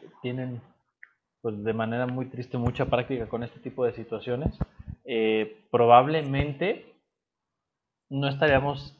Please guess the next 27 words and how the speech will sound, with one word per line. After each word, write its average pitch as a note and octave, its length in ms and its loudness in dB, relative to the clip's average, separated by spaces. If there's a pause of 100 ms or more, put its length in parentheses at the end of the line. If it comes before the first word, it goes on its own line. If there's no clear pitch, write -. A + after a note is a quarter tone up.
eh, C3+ 140 -8
pensando, C3 540 -4
por C3 120 -4
lo A#2+ 100 0
menos, C3 300 -4
no D3 100 -2
voy D#3+ 100 4
a - 40 0
decir D#3 140 -6
como D3 140 -2
una D3 100 -4
historia D3 200 -2
exitosa, C#3 500 -4
pero B2+ 180 2
sí - 120 -4
en C#3+ 140 0
el C#3 100 0
alivio C3 320 2
de C3 120 0
que B2+ 100 -4
todas D3 240 4
las D3 100 -2
personas C#3 400 -4
que - 80 -10
fueron C3 240 2
levantadas B2 680 2
regresaron. A#2 720 2